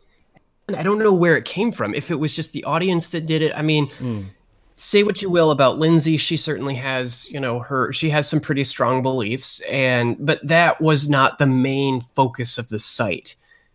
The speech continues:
Speaker 1: And I remember Linkara, at least when we were first dating, was, was more conservative than I was.
Speaker 2: Mm-hmm.
Speaker 1: And somewhere along the line, if you, uh, he, especially with his Frank Miller stuff, and he's like, "Oh my God, he can't write women," and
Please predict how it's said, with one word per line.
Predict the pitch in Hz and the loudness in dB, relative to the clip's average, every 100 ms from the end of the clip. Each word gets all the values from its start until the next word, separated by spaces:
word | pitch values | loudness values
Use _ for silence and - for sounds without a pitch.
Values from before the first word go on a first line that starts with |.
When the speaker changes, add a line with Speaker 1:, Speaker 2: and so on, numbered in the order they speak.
| _ | _
Speaker 1:
And | - 143 139 127 120 | 2 4 6 4 2
I | 135 | 2
remember | 147 156 156 185 185 170 147 - - _ 160 131 - | 6 6 6 6 6 6 4 0 -14 _ -12 -12 -6
Linkara, | 143 147 - 160 208 151 | -2 -2 -4 -4 0 2
at | 120 | 2
least | 127 131 - - _ 151 151 | 0 -4 -6 -14 _ -16 -10
when | 135 139 139 | -4 0 0
we | 143 | 0
were | 131 | -2
first | 123 - 143 120 110 | -4 2 2 2 -4
dating, | 113 165 131 113 101 | -2 0 0 0 -2
was, | 113 113 - - | -4 -4 -6 -6
was | 123 113 _ _ _ | -8 -8 _ _ _
more | - 131 139 | -4 0 0
conservative | - 139 - 147 139 131 113 | 2 0 2 4 4 2 0
than | 107 | 0
I | 120 226 | 4 4
was. | 143 71 - - - - - | 2 0 0 -2 -4 -12 -14
Speaker 2:
Mm-hmm. | 113 107 98 | -10 -10 -4
Speaker 1:
And | 139 135 131 127 | 0 4 4 4
somewhere | - 139 160 | 2 4 6
along | 143 135 135 | 6 6 4
the | 123 | 2
line, | 117 147 180 | 2 2 2
if | 127 | 0
you, | 135 123 | 0 -2
uh, | 127 131 | -2 -6
he, | 131 147 120 - 135 - _ - - _ _ - | -6 -4 -4 -6 -20 -20 _ -20 -20 _ _ -8
especially | - 170 156 170 | -2 0 2 4
with | 139 | 2
his | 135 | 0
Frank | - 147 139 | 0 0 2
Miller | 135 139 143 | 2 4 4
stuff, | 123 - 120 123 - | 2 2 2 2 0
and | 123 113 | -2 0
he's | 120 117 | -2 -4
like, | 113 | -2
"Oh | 139 151 | 2 4
my | 127 | 4
God, | 120 127 | 2 2
he | 123 | 0
can't | - 135 110 | -2 -4 -2
write | 120 | -2
women," | 127 151 147 143 135 | 0 2 4 4 2
and | 123 | 2